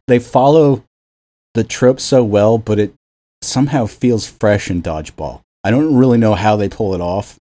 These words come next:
'cause this movie, uh, it just shouldn't work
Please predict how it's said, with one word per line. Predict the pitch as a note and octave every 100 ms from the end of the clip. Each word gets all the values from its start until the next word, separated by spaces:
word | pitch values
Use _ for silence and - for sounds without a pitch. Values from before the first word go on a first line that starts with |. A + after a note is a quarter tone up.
| _ _ _ -
'cause | B2 -
this | D3
movie, | C#3+ D#3+ E3 C3 - -
uh, | A#2 A2+ G#2 -
it | B2 A#2+
just | C3 B2+
shouldn't | - D#3 G2+
work | G#2+ A2 -